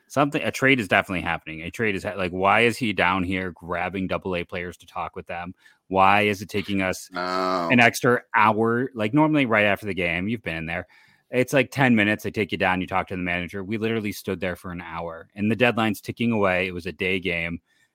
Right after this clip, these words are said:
Speaker 1: And I'm like, I tweeted out, "A trade is definitely happening. There's, there's too much going on in double A right now." And then nothing happened. And I mean, I spent for the next month and a half to two months, a tra-, "Hey, so is a trade definitely happening today?" I'm like, "No, I get it. I blew it.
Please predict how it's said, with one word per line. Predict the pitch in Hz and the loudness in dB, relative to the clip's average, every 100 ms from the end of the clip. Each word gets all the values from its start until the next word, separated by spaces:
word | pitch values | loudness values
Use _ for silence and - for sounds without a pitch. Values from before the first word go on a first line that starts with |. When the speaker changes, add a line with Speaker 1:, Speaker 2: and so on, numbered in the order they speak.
| _ - | _ -4
Speaker 1:
And | 98 95 107 | 0 2 0
I'm | 110 | 0
like, | 107 101 - | 0 0 -4
I | |
tweeted | 101 107 95 | -6 -2 2
out, | 90 90 | 2 0
"A | 92 | -4
trade | - 95 | -6 -4
is | 87 | -2
definitely | - 85 85 | -2 -4 -4
happening. | 80 80 82 85 | -8 -10 -12 -12
There's, | 95 92 - - | -10 -10 -12 -14
there's | 110 101 - | -8 -8 -8
too | - | -4
much | 110 98 - | -2 -2 -4
going | 95 90 | -6 -4
on | 90 | -4
in | |
double | 90 87 | -4 -4
A | 85 | -4
right | 87 87 | -4 -8
now." | 87 85 _ _ _ | -10 -14 _ _ _
And | 101 | -2
then | 104 98 | 2 2
nothing | 87 76 82 | 0 -4 -10
happened. | 78 73 - 90 _ - | -12 -16 -20 -20 _ -8
And | 90 90 | -6 -4
I | |
mean, | 92 95 | -2 -2
I | |
spent | 92 104 95 | -2 -4 -6
for | 92 | -4
the | |
next | 87 85 - | -2 -4 -2
month | 90 90 87 85 | 0 0 0 -4
and | 82 | -6
a | |
half | 82 - | -8 -10
to | - | -12
two | 95 | -10
months, | 87 85 - - _ - | -8 -10 -14 -20 _ -6
a | 123 | -2
tra-, | 165 120 | 0 2
"Hey, | 107 147 139 | 4 6 6
so | 131 | 4
is | 101 | 0
a | |
trade | - 147 110 | 2 2 6
definitely | 120 - 113 | 6 6 4
happening | 98 98 117 113 | 4 4 2 0
today?" | 113 117 | 2 2
I'm | 117 92 | 2 0
like, | 87 | -4
"No, | 92 | -8
I | 90 | -6
get | 90 82 | -4 -6
it. | 73 | -6
I | 80 | -12
blew | 101 85 | -6 -6
it. | 80 | -6